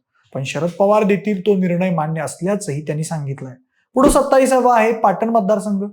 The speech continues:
तिथून मंत्री शंभूराजे देसाई यांना कोंडीत पकडण्यासाठी पवार सत्यजित सिंह पाटणकर यांनाच बळ देणार हे जवळपास फिक्स आहे. त्यानंतर अठ्ठावीसावा मतदारसंघ आहे माण खटाव. माणमधून प्रभाकर देशमुख यांच्यासह अभयसिंह जगताप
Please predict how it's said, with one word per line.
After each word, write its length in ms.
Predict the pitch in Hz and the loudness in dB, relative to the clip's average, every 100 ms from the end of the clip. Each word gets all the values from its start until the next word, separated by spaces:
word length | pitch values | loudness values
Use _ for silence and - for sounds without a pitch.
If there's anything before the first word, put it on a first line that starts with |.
| - _ _ | -12 _ _
तिथून 220 | 214 254 240 | -2 0 2
मंत्री 300 | 214 240 247 | 2 2 0
शंभूराजे 480 | 214 190 208 208 | 2 2 2 2
देसाई 340 | 202 180 180 190 | 0 0 -2 -4
यांना 180 | 190 202 | -2 -4
कोंडीत 360 | 202 165 170 175 | -2 0 0 -4
पकडण्यासाठी 840 | 180 202 208 208 185 175 196 202 - - _ | -4 -2 0 0 -2 -4 -4 -4 -10 -20 _
पवार 240 | 240 254 262 | 2 4 4
सत्यजित 440 | 262 - 226 226 | 2 0 0 -2
सिंह 240 | - 226 | 0 0
पाटणकर 500 | 226 202 202 208 208 | 2 0 0 -2 0
यांनाच 340 | 202 180 196 190 | -2 0 -2 0
बळ 200 | 175 175 | 2 2
देणार 380 | 175 196 170 123 | 2 0 -2 -4
हे 140 | 147 | -8
जवळपास 500 | 156 175 180 151 - - | -6 -6 -6 -8 -8 -8
फिक्स 240 | 156 - | -8 -8
आहे. 100 | 127 - _ - | -14 -16 _ 2
त्यानंतर 300 | 277 294 294 | 4 4 4
अठ्ठावीसावा 640 | 240 262 269 277 277 269 | 4 2 4 4 4 4
मतदारसंघ 460 | 214 254 247 233 240 | 4 2 2 0 2
आहे 80 | 240 | 4
माण 240 | 226 247 | 4 4
खटाव. 400 | 247 240 240 240 - - | 2 2 2 0 -10 0
माणमधून 480 | 220 240 226 208 240 | 2 4 2 -2 -4
प्रभाकर 440 | 208 185 190 214 | -2 0 0 -2
देशमुख 480 | 180 165 - 208 220 | -2 -2 -4 -8 -6
यांच्यासह 480 | 185 180 208 196 196 - | -4 -4 -4 -6 -8 -6
अभयसिंह 500 | 165 170 170 - 160 | -4 -4 -6 -8 -8
जगताप 440 | 135 135 - 208 | -8 -8 0 0